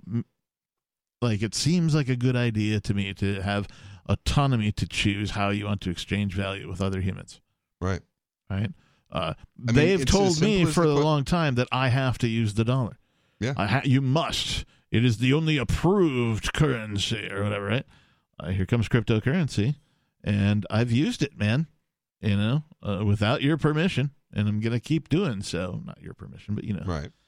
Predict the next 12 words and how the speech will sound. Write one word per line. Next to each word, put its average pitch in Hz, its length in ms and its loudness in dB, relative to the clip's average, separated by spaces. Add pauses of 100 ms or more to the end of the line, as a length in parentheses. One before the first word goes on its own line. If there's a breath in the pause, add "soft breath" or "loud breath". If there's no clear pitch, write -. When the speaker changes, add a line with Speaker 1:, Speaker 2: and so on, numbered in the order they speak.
(800)
Speaker 1:
Uh, 95 440 0 (220)
and 110 120 2
I'm 113 60 0
gonna 117 140 0
keep 123 220 0
doing 165 260 2
so, 95 280 0
but, 110 260 0 (160)
like, 113 280 2
I'm 127 300 0
not 180 260 0
necessar-, 208 520 0